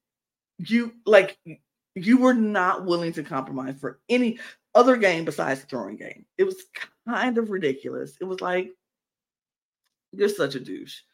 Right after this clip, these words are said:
You're such a douchebag." I, uh, I didn't like it. And then when it gets down to, like, a minute, she's like, "Okay, fine.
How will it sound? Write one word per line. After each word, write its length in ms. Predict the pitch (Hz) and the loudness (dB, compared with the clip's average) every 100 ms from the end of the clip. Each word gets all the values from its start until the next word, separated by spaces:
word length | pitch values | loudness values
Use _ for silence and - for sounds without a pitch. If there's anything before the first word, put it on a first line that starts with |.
| _ _ _ | _ _ _
You're 160 | 170 | -12
such 800 | 170 - - - - - 240 240 | -12 -16 -20 -20 -14 -6 -6 -6
a 40 | 202 | -8
douchebag." 580 | 151 135 143 131 135 | -8 -8 -10 -14 -12
I, 260 | - 160 160 - | -8 -6 -6 -2
uh, 460 | 180 160 160 147 110 - | 6 8 10 8 2 -8
I 60 | |
didn't 240 | 160 165 143 | -8 -6 -6
like 240 | 135 139 | -10 -10
it. 200 | - - _ - _ _ | -12 -14 _ -20 _ _
And 380 | 226 240 233 220 | -2 0 0 0
then 720 | 196 247 302 214 196 202 226 _ - | 0 0 -2 -2 -4 -6 -10 _ -2
when 160 | 226 | 0
it 140 | 240 214 | 0 -2
gets 260 | 247 214 | -6 -6
down 840 | 196 208 233 233 180 165 170 170 190 _ _ - | -2 0 0 -2 -2 -4 -6 -10 -12 _ _ -14
to, 60 | |
like, 240 | 208 185 180 | -4 -4 0
a 80 | 185 | -2
minute, 720 | 165 175 214 190 143 139 - _ _ _ - | 0 -2 0 0 -2 -4 -10 _ _ _ -12
she's 180 | 220 196 | -8 -2
like, 240 | 180 185 | -2 0
"Okay, 260 | 170 - 170 | -2 0 0
fine. 460 | - 151 135 131 | 0 -6 -6 -12